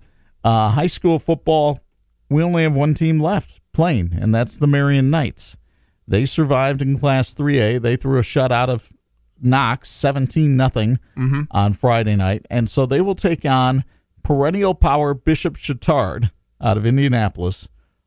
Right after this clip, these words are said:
Speaker 1: whom we broadcast earlier this year against Northwood.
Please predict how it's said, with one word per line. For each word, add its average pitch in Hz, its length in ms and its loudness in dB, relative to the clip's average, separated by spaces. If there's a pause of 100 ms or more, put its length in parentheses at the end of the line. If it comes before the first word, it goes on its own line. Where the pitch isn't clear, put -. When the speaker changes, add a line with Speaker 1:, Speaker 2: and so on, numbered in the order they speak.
Speaker 1:
whom 160 520 0
we 156 180 2
broadcast 175 720 -2
earlier 143 320 2
this 131 240 -2
year 180 160 4
against 123 380 -4
Northwood. 143 540 -2